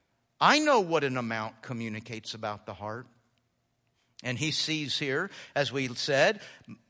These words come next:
money is just a tool for the widow, for Mary, for Ivy. Money was just a tool to worship her God, to love her God, to discipline her heart,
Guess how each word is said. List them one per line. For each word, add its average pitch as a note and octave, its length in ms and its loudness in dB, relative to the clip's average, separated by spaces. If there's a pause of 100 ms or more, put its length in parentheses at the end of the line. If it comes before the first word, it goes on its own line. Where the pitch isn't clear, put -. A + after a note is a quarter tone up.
(480)
money E3+ 520 4
is D#3 220 -2
just - 320 0
a E3+ 60 -2
tool F#3+ 500 0 (200)
for E3+ 200 0
the G#3+ 140 2
widow, D#3 580 4 (140)
for G3+ 380 2
Mary, C#3+ 540 2 (120)
for G#3 460 0
Ivy. C#3+ 380 4
Money G#3 300 -2
was D#3 220 -2
just E3 320 -4
a C#3 40 -8
tool F3+ 300 -8
to C3 80 -4
worship D3+ 480 -8
her G#2+ 100 -10
God, G2 340 -6
to C3+ 120 -4
love C3+ 400 -2
her A#2+ 140 -4
God, G#2 400 -2
to C3+ 100 -8
discipline D3 720 -4
her C#3 160 -2
heart, D3+ 360 0